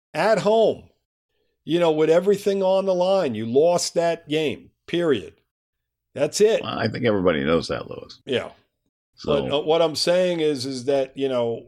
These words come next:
Speaker 2: the real question is, you know, the, the question that, that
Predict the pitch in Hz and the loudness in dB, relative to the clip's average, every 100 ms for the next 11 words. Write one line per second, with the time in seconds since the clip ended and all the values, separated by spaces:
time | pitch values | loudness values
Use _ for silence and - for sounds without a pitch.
0 | - 113 127 160 147 - 135 131 - 123 | -4 0 2 4 2 2 2 4 2 0
1 | 110 87 85 85 127 95 85 101 87 107 | 0 -2 -2 0 2 2 0 -2 0 0
2 | 139 160 - 139 135 123 98 113 107 | 2 2 2 2 4 2 2 -2 -2